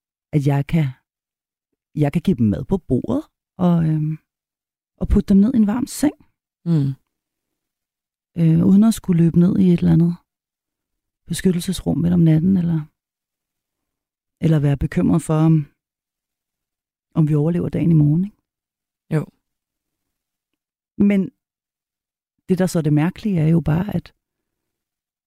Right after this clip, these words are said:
Speaker 1: eller jeg ville ønske faktisk, at jeg havde det sådan hver aften, når jeg puttede dem, ikke?
Speaker 2: Mm.
Speaker 1: Det ville jeg da ønske.
Speaker 2: Ja.
Speaker 1: Men det har jeg ikke. Fordi der er lige så mange aftener, langt flere, hvor jeg bare tænker, "Nå, sov så, fordi jeg kan komme ind og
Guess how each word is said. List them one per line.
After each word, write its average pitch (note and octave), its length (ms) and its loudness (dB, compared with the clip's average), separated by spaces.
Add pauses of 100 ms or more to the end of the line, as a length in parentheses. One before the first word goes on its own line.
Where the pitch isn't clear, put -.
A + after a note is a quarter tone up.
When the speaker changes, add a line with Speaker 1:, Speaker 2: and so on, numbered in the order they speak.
(200)
Speaker 1:
eller C3 160 -4 (140)
jeg C#3+ 120 -4
ville E3 220 -2
ønske G#3+ 420 -2
faktisk, - 520 -10
at - 160 -4
jeg D3 80 0
havde D#3+ 160 -2
det G3+ 120 -6
sådan D3+ 240 -2
hver D3+ 200 -4 (120)
aften, C#3 300 -6
når C3+ 80 0
jeg A#2+ 140 -4
puttede A2+ 300 -6
dem, G2+ 200 0
ikke? D3 200 -4 (100)
Speaker 2:
Mm. C#3+ 420 0 (1500)
Speaker 1:
Det A#3+ 80 0
ville D4+ 120 2
jeg C#4 60 2
da B3 60 0
ønske. C#4+ 380 -2 (480)
Speaker 2:
Ja. D3+ 180 -4 (720)
Speaker 1:
Men F3+ 120 4
det A#3 60 2
har D4+ 140 -2
jeg D#4+ 80 -4
ikke. - 160 -16 (420)
Fordi A#3 240 0
der F#3+ 160 0
er C4+ 40 0
lige A#3 160 0
så D4 120 -4
mange G#3 280 0
aftener, G#3+ 280 0
langt F3+ 380 -4
flere, G3 440 -2
hvor A3 160 -6
jeg F3+ 120 -2
bare D#3 200 -4
tænker, E3 360 0
"Nå, C3 80 -4 (140)
sov - 340 -14 (100)
så, - 220 -8 (220)
fordi - 160 -20 (120)
jeg D2 160 -10
kan - 100 -6
komme G2+ 220 0
ind - 100 -12
og F#2+ 120 -10